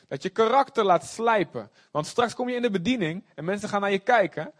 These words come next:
en je bent een reflectie van wie God is. Mensen kijken naar je.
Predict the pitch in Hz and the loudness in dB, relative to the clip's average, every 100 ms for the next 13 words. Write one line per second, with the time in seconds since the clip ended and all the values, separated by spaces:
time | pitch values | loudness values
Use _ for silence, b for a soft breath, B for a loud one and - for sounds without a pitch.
0 | b 160 160 170 165 165 247 - - 180 | b -6 -2 0 -2 0 -2 -2 -6 -4
1 | 175 151 143 - 226 - 123 - - _ | -4 -4 -6 -4 -4 -4 -8 -10 -20 _
2 | _ _ _ _ _ _ _ _ _ - | _ _ _ _ _ _ _ _ _ -6
3 | 156 165 - 220 208 160 127 110 135 | -4 -2 4 4 4 2 -2 -6 -12